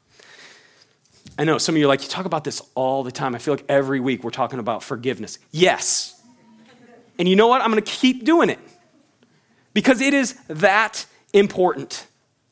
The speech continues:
Because the reality is, in the world we live in, you will be hurt.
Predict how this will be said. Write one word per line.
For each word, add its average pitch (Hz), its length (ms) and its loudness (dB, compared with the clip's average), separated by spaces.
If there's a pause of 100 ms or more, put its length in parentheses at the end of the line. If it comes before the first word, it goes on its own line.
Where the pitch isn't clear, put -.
(1120)
Because 202 220 2
the 220 100 4
reality 214 560 2
is, 160 180 2
in 180 80 2
the 151 80 4
world 170 360 6
we 196 120 0
live 160 240 4
in, 143 140 0
you 151 320 0
will 202 160 8
be 170 160 -2
hurt. - 520 -4